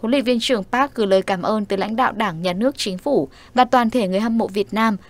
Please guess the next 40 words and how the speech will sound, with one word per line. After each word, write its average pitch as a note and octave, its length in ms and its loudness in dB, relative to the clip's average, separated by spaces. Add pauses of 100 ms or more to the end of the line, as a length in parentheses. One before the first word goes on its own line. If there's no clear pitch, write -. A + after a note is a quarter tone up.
(160)
luôn D4 160 4
ủng A#3+ 140 4
hộ, G3 200 4
cổ F3+ 220 4
vũ, G3+ 320 4 (320)
khích F4+ 240 0
lệ, D4+ 160 4
động F#3 200 0
viên, A#3 320 2
tiếp F4 240 -2
thêm C#4+ 160 2
động G3 160 2
lực G3 260 0
để E3+ 120 0
đội E3+ 200 2
tuyển E3+ 160 0
hoàn F3+ 220 -4
thành F#3 160 -4
xuất D4 200 -2
sắc D#4 220 -6
nhiệm G3+ 160 0
vụ. G3 240 2 (560)
Huấn A#3 100 0
luyện C4 120 6
viên A3 160 2
Park C4+ 320 0
cũng B3+ 100 -2
gửi C4+ 160 2
lời G3 160 2
cảm F3+ 220 -8
ơn A3 260 0
tới G3 140 -2
lãnh G3+ 180 -2
đạo B3 180 4
Liên A3+ 200 0
đoàn F#3+ 140 0
bóng E3+ 160 -2
đá D#3+ 160 -4
Việt G#3 240 -4
Nam A3 240 2